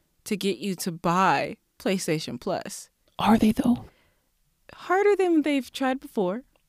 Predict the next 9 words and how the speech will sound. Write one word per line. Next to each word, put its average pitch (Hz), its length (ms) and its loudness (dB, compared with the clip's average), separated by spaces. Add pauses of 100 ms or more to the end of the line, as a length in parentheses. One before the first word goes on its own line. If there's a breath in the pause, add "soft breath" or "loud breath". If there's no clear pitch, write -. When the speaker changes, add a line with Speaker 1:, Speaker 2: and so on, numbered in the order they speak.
(160)
Speaker 2:
True. 262 500 2 (120)
Speaker 1:
Will 254 220 2
I 269 140 2
still 339 300 2
buy 392 180 4
PlayStation 392 560 -2
Plus? 415 440 0 (680)
No. 339 340 4 (920 soft breath)
Speaker 2:
Well, 151 260 6